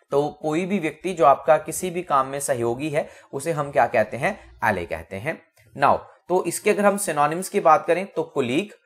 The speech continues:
कोलीग वो है जो आपके साथ, अ, किसी भी चीज का आप काम में आपकी हेल्प कराता है। हेल्पर, पार्टनर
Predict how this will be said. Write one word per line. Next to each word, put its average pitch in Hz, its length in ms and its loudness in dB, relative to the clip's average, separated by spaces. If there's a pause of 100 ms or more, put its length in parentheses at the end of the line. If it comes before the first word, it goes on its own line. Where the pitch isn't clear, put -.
(200)
कोलीग 151 320 0
वो 160 100 2
है 185 140 4
जो 185 100 2
आपके 151 260 4
साथ, 160 180 4
अ, 160 280 4
किसी 156 320 -6
भी 156 120 -4
चीज 151 260 -8
का 151 160 2
आप 131 500 2
काम 135 160 4
में 139 140 -2
आपकी 135 220 -2
हेल्प 127 260 0
कराता 143 280 4
है। 156 140 -4 (360)
हेल्पर, 180 440 4 (400)
पार्टनर 170 420 6